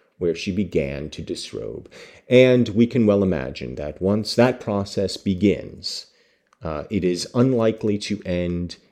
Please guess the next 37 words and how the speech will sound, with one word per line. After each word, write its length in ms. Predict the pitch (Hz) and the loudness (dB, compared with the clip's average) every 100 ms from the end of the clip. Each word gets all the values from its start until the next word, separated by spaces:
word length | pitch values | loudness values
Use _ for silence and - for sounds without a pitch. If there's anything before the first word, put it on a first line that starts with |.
| _ - | _ 6
in 180 | 117 | 6
any 300 | 117 135 143 | 8 6 6
way 380 | 117 73 71 78 - _ _ _ | 4 2 -2 -8 -12 _ _ _
except 600 | 104 - - 82 64 - _ _ - | -4 -2 -2 -2 -2 -16 _ _ -12
one. 580 | 87 80 71 78 - - _ _ _ _ _ _ _ _ _ _ _ _ _ _ _ _ _ _ _ _ _ _ _ _ _ _ - - _ | -8 -6 -8 -10 -18 -20 _ _ _ _ _ _ _ _ _ _ _ _ _ _ _ _ _ _ _ _ _ _ _ _ _ _ -16 -16 _
And 180 | 120 135 | -6 -4
so, 340 | 131 160 160 160 _ - | 0 2 2 -2 _ -4
you 80 | |
know, 140 | 170 143 - _ - | -2 -4 -12 _ 0
and 160 | 127 | 2
so 200 | - 135 | 4 4
it 120 | 131 | 4
shall 240 | - 117 107 | 2 0 0
be. 180 | 71 67 | 0 -2
I 40 | |
mean, 220 | 98 95 | -2 -4
Clyde 340 | 95 123 139 147 | -6 -6 -2 0
is 100 | 101 | 0
a 120 | 98 | 0
young 160 | 143 143 | 0 0
man 220 | 139 143 | 0 -2
sowing 280 | - 135 151 | -2 2 2
his 140 | 101 | 4
oats 200 | 123 131 | 2 2
out 160 | 127 127 | 0 2
there 180 | 117 127 | 2 2
in 80 | 104 | 0
Kansas 420 | 107 113 120 120 | 0 0 -2 -2
City. 180 | 98 80 | -2 4
Yeah, 320 | 127 175 175 | 6 6 6
he 140 | 123 | 4
could 180 | 101 87 | 2 2
get 180 | 98 95 | 2 2
a 40 | |
dreadful 380 | 80 90 92 92 | 2 0 0 -2
disease. 400 | 92 78 85 76 | -2 0 -4 2
Yeah, 420 | 120 139 135 131 | 2 4 2 -2